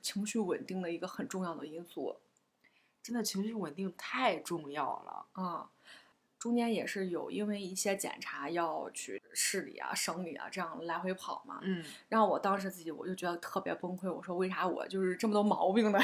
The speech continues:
Speaker 1: <laughs> 就是不能，不能一急就搞定了这样。”他说：“那没啥，那去就去呗，看就看嘛，等就等嘛，等着看完不就没事儿了。”
Speaker 2: 对，可能他就觉得这就是我们的事情。
Speaker 1: 对。
Speaker 2: 我们就是做这件事的。
Speaker 1: 对。然后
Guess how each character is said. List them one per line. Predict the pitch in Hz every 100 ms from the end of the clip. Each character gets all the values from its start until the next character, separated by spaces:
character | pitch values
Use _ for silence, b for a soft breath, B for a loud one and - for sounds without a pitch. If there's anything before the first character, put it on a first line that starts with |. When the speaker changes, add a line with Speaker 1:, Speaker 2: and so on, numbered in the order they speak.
| 214
Speaker 1:
<laughs> | 220 220
就 | 269
是 | 269
不 | - 269
能， | 269 -
不 |
能 | 277 269
一 | 277 269
急 | - 214
就 | 240 233 -
搞 | 202 -
定 | 208
了 | 190
这 | 175
样。” | 185 B B B B
他 | - 339
说 | 349
：“那 |
没 | 302 294
啥， | 285
那 | 277 311
去 | - 277
就 | 277
去 | - -
呗， | - - - -
看 | - 277
就 | 269
看 | - 247
嘛， | 160 - -
等 | 185 190
就 | 262
等 | 190 -
嘛， | - - -
等 | 170 175
着 |
看 | 185 220
完 | 185 180
不 | -
就 | 208
没 | 190 208
事 | -
儿 | 269 185
了。” | - - _ _ _ _
Speaker 2:
对， | 185 175 - B B
可 | 262 233
能 | 277
他 | 339
就 | 339
觉 | 233 202
得 | 220 214
这 | - 415
就 | 392 349
是 | 233
我 | 208 170
们 | 165
的 | 185 185
事 | - 196
情。 | - 151 - - -
Speaker 1:
对。 | 277 214 254
Speaker 2:
我 |
们 | 294
就 | 359 392
是 | 392
做 | 427 403
这 | 269
件 | 208
事 | 202 202
的。 | 175 156 147 -
Speaker 1:
对。 | 247 190 - _ _ _ -
然 | 285
后 | 320 320